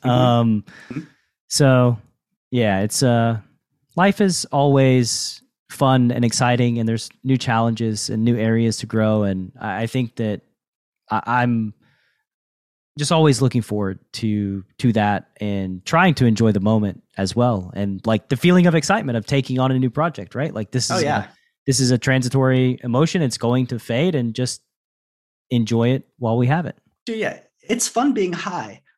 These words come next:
Speaker 1: on that, on that stoke, right? 'Cause you're, it's totally a feeling of being high 'cause things
Speaker 2: Sure.
Speaker 1: are, because you're getting so many wins constantly.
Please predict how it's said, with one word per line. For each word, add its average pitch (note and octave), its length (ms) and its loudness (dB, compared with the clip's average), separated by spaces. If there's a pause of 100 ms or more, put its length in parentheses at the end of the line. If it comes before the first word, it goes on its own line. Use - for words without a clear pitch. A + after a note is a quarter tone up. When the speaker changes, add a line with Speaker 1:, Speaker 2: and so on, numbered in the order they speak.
Speaker 1:
on E3 200 0
that, D3 320 -4
on D#3+ 180 0
that D#3 240 -4
stoke, - 480 -6
right? C#3+ 180 -8
'Cause G3 140 -2
you're, A#3 100 0 (140)
it's G3 180 -4
totally A3+ 440 0
a E3 40 0
feeling E3+ 280 -2
of D3 40 -4
being C#3+ 180 -4
high B2 420 -8 (220)
'cause D3+ 160 -2
things G#3+ 280 2
Speaker 2:
Sure. D#3 100 0
Speaker 1:
are, - 140 -8 (180)
because E3+ 200 -4
you're F#3+ 80 -2
getting G3+ 180 0
so G#3 180 -4
many F#3 140 -2
wins - 560 -8 (300)
constantly. - 680 -4